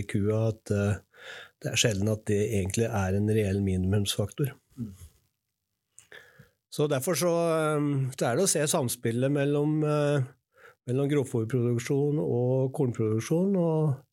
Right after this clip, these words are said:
Speaker 1: utnytte det norske kornet best mulig i den her, eh, fôrrasjonen. Og det er klart, da, da står, eh, grovfòret også i en, eh, nøkkelposisjon, da.
Speaker 2: Og da,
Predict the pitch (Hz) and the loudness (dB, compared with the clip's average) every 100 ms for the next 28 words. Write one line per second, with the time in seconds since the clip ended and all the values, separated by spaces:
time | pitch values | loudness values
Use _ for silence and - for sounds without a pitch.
0 | - 120 110 123 117 - 127 123 123 131 | -2 -2 0 -2 -2 -2 0 2 2 2
1 | 110 - 120 - 104 92 110 104 101 - | 0 0 -2 0 0 0 0 0 0 0
2 | 113 92 92 98 95 98 98 98 92 95 | 0 0 0 0 0 0 0 0 0 0
3 | 98 98 98 101 107 110 - 107 98 92 | 0 0 0 0 0 -2 -4 -2 0 0
4 | - 143 - 127 117 120 110 95 107 113 | -2 -4 -2 -2 0 -2 -4 -2 -2 -2
5 | 123 - - - - - - _ 127 117 | -4 -10 -18 -16 -16 -16 -18 _ -2 -2
6 | - 113 165 175 175 175 175 175 170 165 | 0 0 2 2 2 2 2 0 0 0
7 | 202 170 170 123 120 113 - 110 107 104 | -2 0 0 0 0 0 0 0 0 0
8 | 107 110 107 110 110 104 87 85 110 - | 0 2 2 2 0 0 -2 -4 -4 -2
9 | 98 67 - - - - - 127 135 139 | 0 0 0 -2 -8 -14 -2 2 4 2